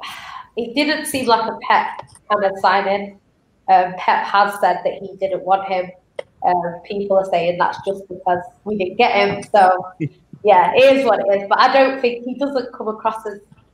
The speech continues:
Speaker 1: a sort of Pep player. If you look at who Pep has clashed with in the past, he's that sort of player that Pep would probably clash with. So,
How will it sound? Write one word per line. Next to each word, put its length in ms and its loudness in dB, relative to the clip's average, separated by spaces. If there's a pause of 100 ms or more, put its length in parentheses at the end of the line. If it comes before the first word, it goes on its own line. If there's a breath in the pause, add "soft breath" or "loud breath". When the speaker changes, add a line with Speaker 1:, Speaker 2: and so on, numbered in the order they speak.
(640)
Speaker 1:
a 100 -10
sort 300 6
of 100 -8
Pep 360 -2
player. 240 4
If 100 -6
you 100 2
look 180 6
at 140 0
who 180 -2
Pep 180 -2 (100)
has 240 -2
clashed 320 0
with 180 -4
in 120 -6
the 80 -8
past, 420 -2 (1200)
he's 260 -2
that 240 2
sort 180 4
of 100 -4
player 260 2 (200)
that 80 0 (140)
Pep 260 0
would 200 -10
probably 320 -2
clash 280 -2
with. 180 -10
So, 480 4